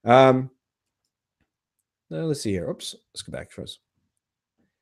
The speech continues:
If you have a question about, you know, just go ahead and shoot me, you know, uh, the Q and A app. I think you should be able to see it. It's back to my fat head here. <laughs> Anyway, so my own personal views is, like, I, you know, I don't take s-,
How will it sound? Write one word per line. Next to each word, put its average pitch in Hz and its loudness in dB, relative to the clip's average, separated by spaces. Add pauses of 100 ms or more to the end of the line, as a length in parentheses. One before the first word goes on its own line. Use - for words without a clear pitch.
(560)
If - 0
you 165 10
have 165 8
a 156 4
question 175 2
about, 120 2
you 120 2
know, 113 4
just 117 -4
go 147 4
ahead 135 4
and 110 -4 (220)
shoot 131 -6
me, 117 -2
you 110 -4
know, 98 -6 (360)
uh, 85 -8 (180)
the 101 -12
Q 120 0
and 113 2
A 117 0
app. 90 -6
I 98 -8
think 208 -4
you 240 -10
should - -12
be 104 -2
able 82 -6
to - -14
see 85 -12
it. 57 -16 (380)
It's 101 -14 (100)
back 95 -4
to - -16
my 85 -8
fat 78 -12
head 87 -12
here. 80 -16 (420)
<laughs> 294 2 (1300)
Anyway, 175 10
so 180 2
my 208 8
own 247 6
personal 160 4
views 117 4
is, 104 -4
like, 101 0
I, 139 -2
you 139 2
know, 117 0
I 165 4
don't 151 4
take 120 0
s-, - -14